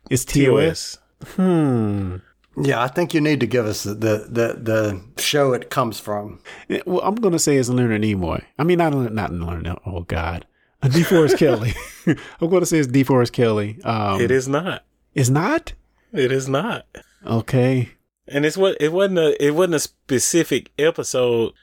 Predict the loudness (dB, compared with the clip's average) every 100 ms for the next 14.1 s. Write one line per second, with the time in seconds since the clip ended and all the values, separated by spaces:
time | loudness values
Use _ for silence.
0 | _ _ -4 0 0 -2 -8 -14 -4 -2
1 | -2 -4 -2 -2 2 0 0 -2 2 4
2 | 2 0 -2 0 0 -2 -4 -4 -2 -2
3 | -4 -6 -4 -2 -2 -6 -10 _ _ -4
4 | -2 0 0 -2 -2 -4 -4 -8 _ -4
5 | -2 0 0 0 0 0 -2 -2 0 0
6 | -2 -2 -2 -2 -2 -4 -8 -10 -10 -2
7 | 2 4 4 4 4 2 -2 -8 -18 _
8 | _ -2 0 2 2 0 0 0 0 0
9 | 0 0 0 2 2 0 -2 -2 -2 -2
10 | 0 0 0 0 -2 -2 -6 _ _ _
11 | -2 0 0 -4 -10 _ -2 2 4 4
12 | 2 _ 0 2 2 2 2 2 0 -2
13 | -6 -10 -12 -14 _ _ _ -2 0 0